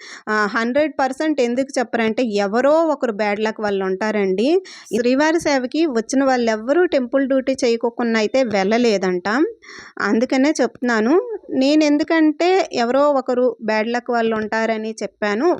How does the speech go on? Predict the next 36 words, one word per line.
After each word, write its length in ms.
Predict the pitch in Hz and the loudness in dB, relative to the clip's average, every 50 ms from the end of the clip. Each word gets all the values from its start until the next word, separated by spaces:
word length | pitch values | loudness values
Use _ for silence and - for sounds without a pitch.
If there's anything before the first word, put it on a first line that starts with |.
| - | -2
ఒకరైతే 420 | 165 - - 214 208 220 233 339 359 | -4 -4 -2 -2 -2 -2 0 2 2
నాకు 200 | 349 285 - - - | 2 2 0 -4 -2
కామెంట్ 440 | 202 202 214 254 311 339 320 - | 0 0 2 2 2 0 2 0
చేశారండి, 720 | 254 233 226 - 240 220 214 208 202 208 208 247 330 392 494 - - - - - - - | 0 0 0 0 0 0 2 2 0 0 2 2 2 2 0 -2 -12 -14 -14 -12 -8 -4
"అందరికీ 500 | - 233 202 240 254 294 302 294 - 339 | 0 0 2 2 2 2 2 2 2 0
టెంపుల్ 380 | 311 - 254 240 233 269 262 254 | 0 0 0 0 0 0 0 2
డ్యూటీ 280 | 240 254 240 233 233 226 | 2 0 2 2 2 2
రాదు, 280 | 220 208 208 202 240 | 2 0 0 0 0
మీరు 320 | 302 302 247 220 208 208 202 | 0 0 0 -2 -4 -4 -2
రాంగ్ 280 | 185 185 214 262 277 | -2 -2 -2 0 0
ఇన్-, 200 | 285 277 262 240 - | 0 0 0 -2 -4
ఇన్ఫర్మేషన్ 600 | - 226 220 220 - 233 233 233 226 226 - 233 220 | -2 -2 -2 -2 -2 -4 -2 0 -2 -2 0 0 0
అయితే 260 | 214 208 - 226 226 | 0 0 2 0 0
ఇచ్చారు" 460 | 220 202 - - - 214 196 196 226 | 0 -2 -4 -2 -2 0 0 2 2
అని 220 | 285 269 - 208 196 - | 0 2 0 -2 0 -2
చెప్పారు. 640 | 196 185 - - 226 208 196 196 202 254 349 403 466 392 - - - - - - - - - | -4 -4 -4 -4 -2 -2 0 0 0 0 0 0 -2 -4 -12 -14 -14 -16 -18 -20 -14 -6 -2
ఆ, 280 | - - 427 427 427 208 | 0 0 2 2 0 0
ఏమో 440 | 208 208 220 247 294 320 285 214 - - | 0 0 0 2 2 2 0 0 -2 -4
ఆయనకి 380 | - 208 208 220 233 247 - 202 | -2 -2 -2 -2 -2 -4 -4 -6
ఎప్పుడైనా 400 | - - 226 233 269 311 339 359 | -4 -2 -2 0 2 2 4 2
ఎక్స్పీరియన్స్ 680 | 330 269 254 - - - 269 254 254 254 262 - - 214 | 2 0 -2 -4 -4 -2 0 0 0 0 -2 -4 -6 -4
జరిగిందేమో, 680 | 202 214 202 208 220 233 240 240 226 208 196 185 - | -2 -2 -2 0 -2 -2 -2 0 0 -2 -2 -4 -6
కానీ 340 | - - 247 262 285 330 320 | -6 -4 -2 0 2 2 2
నైంటీ 640 | 254 220 214 233 262 294 311 320 311 349 339 330 | 2 2 0 2 4 4 4 4 4 4 4 4
నైన్ 220 | 311 302 294 285 277 277 | 4 4 4 2 2 0
పర్సెంట్ 380 | 247 240 - 269 262 254 254 | -2 -2 -2 -6 -6 -2 -2
వస్తుందండి. 840 | 247 233 220 226 - 254 240 233 226 220 214 214 220 220 262 320 370 415 - _ - - - - - - | 0 -2 -2 -2 -4 -6 -4 -4 -2 -2 -4 -4 -2 0 0 2 2 0 -2 _ -20 -20 -20 -16 -6 -2
ఆ 120 | 196 196 | -2 -2
వన్ 360 | 196 185 190 190 202 214 247 269 - | 0 0 -2 -2 0 -2 -2 -2 -2
పర్సెంట్ 400 | 294 285 302 - 349 339 330 311 | -2 -2 -2 -4 -4 -4 -4 -2
బ్యాడ్ 260 | 269 254 240 226 220 | -2 -2 -2 -2 -2
లక్ 220 | 226 226 226 - 226 | -2 -4 -6 -4 -6
వల్ల 220 | 220 214 208 208 | -6 -4 -4 -4
వస్తారు. 360 | 202 202 - - 208 202 214 | -6 -6 -6 -4 -4 -2 -2
ఆ 240 | 233 - - 208 196 | -2 -2 -2 -2 -2
వన్ 380 | 196 196 190 196 202 226 254 | -2 -2 -2 -2 -2 -2 -4